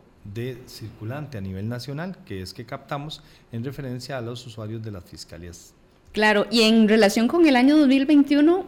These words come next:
Speaker 2: ¿estos datos son inferiores o superiores? Es decir, el ingreso de personas a los programas.
Speaker 1: Claro, e-, e-, es superior. De hecho, eh, la sumatoria de los dos programas al mes de octubre,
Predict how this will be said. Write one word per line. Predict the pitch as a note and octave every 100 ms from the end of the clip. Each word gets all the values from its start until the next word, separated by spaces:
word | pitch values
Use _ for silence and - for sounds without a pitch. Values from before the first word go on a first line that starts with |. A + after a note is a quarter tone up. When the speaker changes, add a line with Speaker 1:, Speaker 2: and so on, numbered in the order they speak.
| -
Speaker 2:
¿estos | A3 -
datos | C#4+ C4 G3+
son | G#3
inferiores | B3+ B3+ G#3 G3 B3 D4+ D#4+ - - -
o | G#3 G3+
superiores? | G3+ F#3 G3 A#3 C#3 -
Es | F#3
decir, | G#3+ A3+ F3+
el | F3
ingreso | F3 F#3 G#3+ G#3+
de | B3
personas | A3+ F#3+ A3 A3 A3+
a | A3
los | G#3
programas. | - A3 A3+ E3+ D3 - - - - - - -
Speaker 1:
Claro, | B2 A#2+ A2+ -
e-, | - - A#2+ A2+
e-, | A2+
es | A2+
superior. | F#3 D#3+ A#2+ C3+ G#2+
De | G2 G2+
hecho, | A2 - D#3 C#3+ -
eh, | G2 F2+ E2+ D2+ _ -
la | G#2+
sumatoria | G#2+ A2 G2 F2+ C3+ E3
de | E3
los | C3
dos | C3 C3
programas | D3+ D3 D3+ B2 - - _ _
al | E2+ F#2
mes | G#2+
de | C3+
octubre, | - E3+ F3+